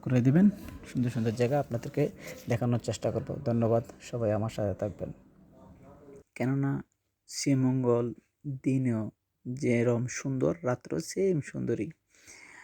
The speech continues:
আরও ভাল লাগে, শ্রীমঙ্গল আসলে কার না ভাল লাগে। চারিদিকে চা বাগান, মধ্যখানে একটা শহর, ওয়াও, অসাধারণ। আর আমার কাছে তো এটা অসাধারণই,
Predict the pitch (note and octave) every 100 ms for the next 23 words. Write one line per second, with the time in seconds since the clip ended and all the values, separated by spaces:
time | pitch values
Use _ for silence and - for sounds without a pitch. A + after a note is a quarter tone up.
0 | - - B2+ B2+ A2 A2 C3 D3+ C#3+ -
1 | A#2+ A2+ A2+ A2+ G#2+ - - A#2 A2+ G#2+
2 | - - _ _ A2+ B2+ A2 A#2 A2+ G2+
3 | F#2+ - _ _ _ _ _ _ _ _
4 | - - _ _ _ _ - A#2 B2+ D#3
5 | A#2+ - G2+ A#2+ A#2 A#2 A#2 C3+ C3 A2
6 | B2+ B2 A#2+ A#2 - B2+ - B2+ B2+ A#2
7 | - _ _ - A#2 G#2+ G#2+ - _ A2+
8 | - G2+ F#2+ - D#3+ - _ _ - -
9 | - - - - _ _ - G#2 A2+ A#2
10 | B2 A2+ A2+ - B2 A#2 A2 - A2 A2
11 | G2 C#2 - _ _ _ _ A#2 - A2+
12 | G#2 G#2 G#2+